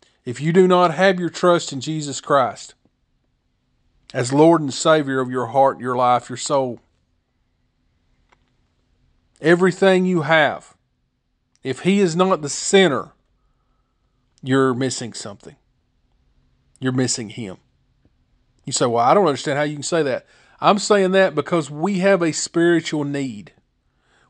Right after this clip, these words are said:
We need to have that filled. He is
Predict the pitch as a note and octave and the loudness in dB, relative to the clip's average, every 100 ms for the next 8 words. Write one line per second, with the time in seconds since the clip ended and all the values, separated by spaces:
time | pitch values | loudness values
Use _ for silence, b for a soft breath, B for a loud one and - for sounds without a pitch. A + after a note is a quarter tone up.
0 | - E3 F#3 E3+ E3+ F3 C3+ D3 D#3 D3+ | 2 4 4 2 2 0 -6 -4 0 2
1 | C#3 C#3+ - - C3+ F#2+ - _ _ _ | 2 -2 -2 -10 -8 -8 -14 _ _ _
2 | - F#3+ F#3+ E3 C#3+ | -4 -2 2 0 0